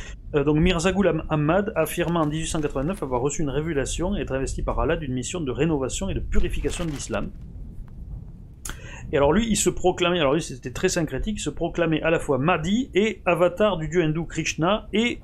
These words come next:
Jésus de Nazareth revenu sur terre. Donc lui, il faisait une synthèse, c'est solide.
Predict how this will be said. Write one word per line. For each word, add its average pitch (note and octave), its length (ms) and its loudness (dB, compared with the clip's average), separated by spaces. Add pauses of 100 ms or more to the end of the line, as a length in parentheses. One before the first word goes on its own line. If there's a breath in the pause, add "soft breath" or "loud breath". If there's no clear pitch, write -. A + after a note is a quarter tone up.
Jésus E3 300 0
de F3+ 80 -6
Nazareth E3+ 420 2
revenu D#3+ 260 0
sur D3+ 160 -2
terre. A2 220 -4
Donc A#2+ 180 -8
lui, C#3 140 0
il B2 100 -4
faisait C#3 240 -4
une B2+ 140 -2
synthèse, C#3+ 520 0 (340)
c'est B2+ 260 -6
solide. D#3+ 600 -2